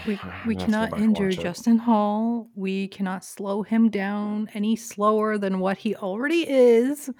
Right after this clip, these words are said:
Speaker 1: So let's just protect our boys and complain about it. <laughs>
Speaker 2: Well, he even had a talk with the officials after. Like, the fuck was that? Like, my
Speaker 1: The
Speaker 2: helmet
Speaker 1: co-
Speaker 2: came off.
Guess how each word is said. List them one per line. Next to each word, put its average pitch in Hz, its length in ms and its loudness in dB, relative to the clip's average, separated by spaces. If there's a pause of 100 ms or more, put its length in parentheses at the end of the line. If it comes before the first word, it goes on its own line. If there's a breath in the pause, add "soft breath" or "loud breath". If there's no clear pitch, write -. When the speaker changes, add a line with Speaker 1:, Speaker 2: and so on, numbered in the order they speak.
(140 soft breath)
Speaker 1:
So 196 680 2
let's 196 220 -2
just - 420 -14
protect 202 380 -12
our 320 120 -6
boys 262 640 -8
and 208 680 -6 (180)
complain 180 400 -8
about 170 240 -12
it. 180 160 -12 (120)
<laughs> 185 120 2
Speaker 2:
Well, 127 140 2
he 127 280 0
even 202 160 4
had 170 180 4
a - 20 0
talk 131 260 8
with 139 80 -4
the 135 100 4
officials 123 400 0
after. 107 420 0
Like, 82 300 -4
the 117 120 -6
fuck 139 240 -2
was 139 160 -4
that? 110 520 0
Like, 87 220 -4
my 92 120 0
Speaker 1:
The 87 60 -6
Speaker 2:
helmet 104 400 4
Speaker 1:
co- - 60 -10
Speaker 2:
came 82 200 -4
off. 76 400 -8